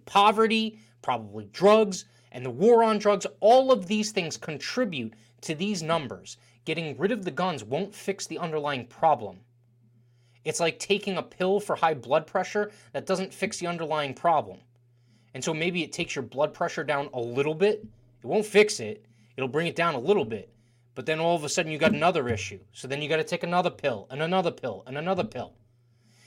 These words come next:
That's why the Constitution is broken. It allows them the ability to give you this solution and, and say, "Oh, it's gonna solve all the problems," when it doesn't. It takes the edge off of one and then creates something somewhere else.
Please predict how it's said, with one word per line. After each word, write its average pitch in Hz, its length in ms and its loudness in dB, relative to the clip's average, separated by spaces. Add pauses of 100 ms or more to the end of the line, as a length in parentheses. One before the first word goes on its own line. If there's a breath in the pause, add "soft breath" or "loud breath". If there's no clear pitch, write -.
(160 soft breath)
That's 185 180 2
why 220 100 8
the 190 80 2
Constitution 185 880 -4 (260 soft breath)
is 147 140 -6
broken. 147 560 -2
It 151 100 0
allows 160 600 4
them 127 380 -4 (240 loud breath)
the 147 100 -2
ability 139 680 4 (140 loud breath)
to - 100 -8
give 165 360 0
you 196 240 -2
this 185 200 2
solution 151 600 0 (240 loud breath)
and, 143 320 -4
and 143 320 -2 (100)
say, 180 280 -2
"Oh, 190 180 8
it's 139 100 0
gonna 147 200 -2
solve 202 360 0
all 185 140 2
the 147 80 -6
problems," - 720 -2 (400)
when 165 80 -2
it 180 100 -4
doesn't. 247 320 4 (720)
It - 120 -10
takes 208 220 2
the 165 160 -2
edge 190 160 2
off 190 240 2
of 143 100 -2
one 139 240 -4
and 147 80 -8
then 135 120 -8
creates 156 360 -8
something 147 380 -6
somewhere 120 400 -4
else. - 300 -14